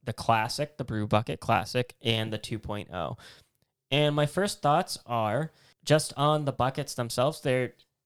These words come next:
comparable. The same etched markings, the same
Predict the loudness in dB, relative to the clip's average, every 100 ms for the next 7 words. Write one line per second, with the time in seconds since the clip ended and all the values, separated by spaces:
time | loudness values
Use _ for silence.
0 | _ -2 2 2 2 0 0 0 -2 _
1 | _ -2 2 2 2 -2 -2 0 2 2
2 | 0 0 0 -2 -6 -10 -12 -6 0 2
3 | 0 -2 -6